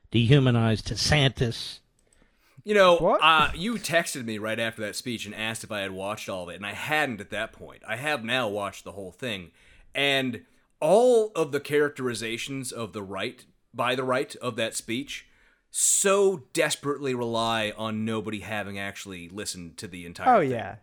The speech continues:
Speaker 2: Or even most of it. <laughs>
Speaker 3: Yeah, yeah.
Speaker 2: You, if you listen to the whole speech, that's not, that's not what you,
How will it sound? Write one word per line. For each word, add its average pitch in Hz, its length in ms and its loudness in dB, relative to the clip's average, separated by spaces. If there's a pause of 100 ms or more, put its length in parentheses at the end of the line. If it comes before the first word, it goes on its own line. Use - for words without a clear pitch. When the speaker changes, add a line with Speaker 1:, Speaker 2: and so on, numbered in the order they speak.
(320)
Speaker 2:
Or 123 180 -4
even 127 340 -4
most 107 320 -6
of 110 80 -10
it. - 340 -8
<laughs> - 40 -20 (380)
Speaker 3:
Yeah, 131 260 -8
yeah. - 140 -18 (160)
Speaker 2:
You, 285 200 -8
if 208 160 -4
you 311 140 2
listen 302 200 0
to 294 60 8
the 262 60 10
whole 233 140 6
speech, 226 240 -4
that's 196 240 2
not, 165 420 4
that's 151 220 0
not 156 220 4
what 135 100 -6
you, 139 60 -14